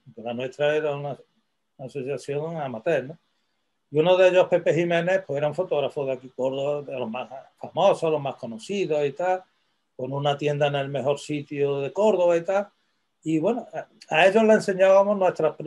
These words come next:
nuestras fotos, ¿no? Y, y siempre decía, "Esto no vale nada, esta foto, tú no sabes hacer fotos", y tal. Y, y, y siempre me decía eso, que yo no sabía hacer fotos y tal. Y un día le enseño esta foto y dice, "Caramba",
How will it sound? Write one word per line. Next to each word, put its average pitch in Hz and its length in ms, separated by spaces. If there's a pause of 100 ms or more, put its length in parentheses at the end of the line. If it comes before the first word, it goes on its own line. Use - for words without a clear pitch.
nuestras 147 340
fotos, 160 360
¿no? 170 200 (1040)
Y, 131 600
y 131 60
siempre 147 440
decía, 156 280
"Esto 147 140
no 180 100
vale 151 180
nada, 151 300 (100)
esta 143 240
foto, 151 760
tú 160 120
no 220 100
sabes 135 260
hacer 120 200
fotos", - 520
y 127 60
tal. - 180 (560)
Y, 117 80
y, 123 300
y 135 80
siempre 123 340
me 131 100
decía 123 360
eso, 226 240
que 110 180
yo 120 100
no 123 80
sabía 127 260
hacer 120 180
fotos 220 360
y 170 40
tal. 175 240 (500)
Y 147 120
un 185 160
día 220 400
le 156 80
enseño 165 280
esta 170 160
foto 185 260
y 170 60 (120)
dice, 139 300
"Caramba", 135 480